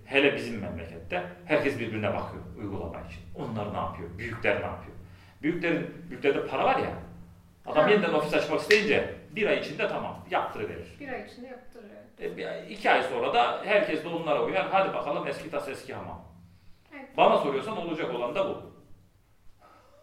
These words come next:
Speaker 1: Hani şey, e, kayıt altında da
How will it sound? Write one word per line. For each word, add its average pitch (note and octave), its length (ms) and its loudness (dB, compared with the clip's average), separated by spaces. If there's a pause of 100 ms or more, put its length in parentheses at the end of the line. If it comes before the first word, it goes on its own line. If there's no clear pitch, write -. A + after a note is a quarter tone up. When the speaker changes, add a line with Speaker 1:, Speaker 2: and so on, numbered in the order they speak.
(920)
Speaker 1:
Hani A2+ 260 -2 (240)
şey, - 300 2 (380)
e, G2+ 280 0 (220)
kayıt D3 280 4
altında B2 460 2
da - 240 2